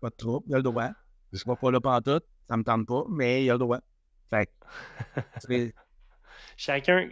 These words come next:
Speaker 2: tu vois, c'est ça, il y a autant de façons de faire que, que, que, que de gens, encore une fois.
Speaker 1: Évidemment.
Speaker 2: Si les gens, en fait,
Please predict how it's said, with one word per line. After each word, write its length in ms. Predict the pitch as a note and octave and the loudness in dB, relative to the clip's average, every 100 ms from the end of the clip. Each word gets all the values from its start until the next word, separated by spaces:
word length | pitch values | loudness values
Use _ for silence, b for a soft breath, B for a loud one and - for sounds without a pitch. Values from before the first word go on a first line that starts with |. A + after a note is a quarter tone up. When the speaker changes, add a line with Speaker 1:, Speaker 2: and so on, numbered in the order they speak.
| B2+ | -8
Speaker 2:
tu 80 | C3 | -4
vois, 180 | C3+ D#3 | 0 0
c'est 140 | - | -2
ça, 160 | B2+ D3 | -2 0
il 60 | |
y 40 | C3+ | 2
a 40 | |
autant 180 | C3 D3+ | 4 4
de 80 | D#3+ | 4
façons 380 | - C3+ D3 C3 | 2 4 2 2
de 60 | |
faire 260 | - C3+ C#3 | 0 -2 -2
que, 160 | - A#2+ | -6 -8
que, 220 | - A#2+ | -8 -10
que, 240 | - A#2 | -8 -8
que 140 | A#2 A#2+ | -6 -8
de 80 | A#2 | -6
gens, 200 | B2 B2 | -4 -4
encore 320 | A#2 A2+ A#2+ A#2+ | -4 -4 -6 -4
une 140 | A#2 | -8
fois. 220 | A2+ - - | -10 -6 0
Speaker 1:
Évidemment. 360 | A2 A2+ A2 D3 D3+ B - | 2 4 2 0 -8 B -12
Speaker 2:
Si 280 | - - E3+ | -8 -6 0
les 160 | E3+ | 2
gens, 420 | C#3 E3 F3 D#3 | 4 4 4 2
en 60 | A#2+ | 0
fait, 200 | D#3 D3 | -2 -4